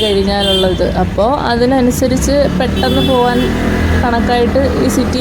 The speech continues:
ഏരിയയിൽ ഇരിക്കുന്നത് കൂടുതലും ദൂരത്തു നിന്നൊക്കെ വരുന്ന അമ്മമാർ തന്നെയാണ്. ഏകദേശം ഒരു മൂന്ന് മണിക്കൂറൊക്കെ ചാലയിൽ സ്പെൻഡ് ചെയ്ത് കാണും കേട്ടോ. സാധനങ്ങളെല്ലാം മേടിച്ചു.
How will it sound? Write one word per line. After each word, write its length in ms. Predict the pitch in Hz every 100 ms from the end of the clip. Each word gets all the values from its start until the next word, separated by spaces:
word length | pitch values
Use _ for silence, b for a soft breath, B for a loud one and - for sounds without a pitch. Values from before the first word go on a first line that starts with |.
| 240
ഏരിയയിൽ 280 | 233 233 233 233
ഇരിക്കുന്നത് 680 | 226 233 233 233 233 226 254
കൂടുതലും 520 | 247 240 226 240 247 294 - B B - 226
ദൂരത്തു 400 | 240 233 226 233
നിന്നൊക്കെ 280 | 226 220 247 240
വരുന്ന 260 | 226 214 220
അമ്മമാർ 360 | 208 208 208 202 208
തന്നെയാണ്. 360 | 202 196 180 170 - - - - - _ _ - - - 220
ഏകദേശം 340 | 202 202 196
ഒരു 60 | 240 269
മൂന്ന് 240 | 262 269 294
മണിക്കൂറൊക്കെ 680 | 269 254 254 262 240 247 254 262 - - -
ചാലയിൽ 380 | 247 214 214 214 226
സ്പെൻഡ് 340 | - 226 202 202
ചെയ്ത് 140 | 208 208
കാണും 240 | 185 175
കേട്ടോ. 180 | 170 185 180 - -
സാധനങ്ങളെല്ലാം 640 | 202 190 202 214 196 196 208
മേടിച്ചു. 340 | 190 190 185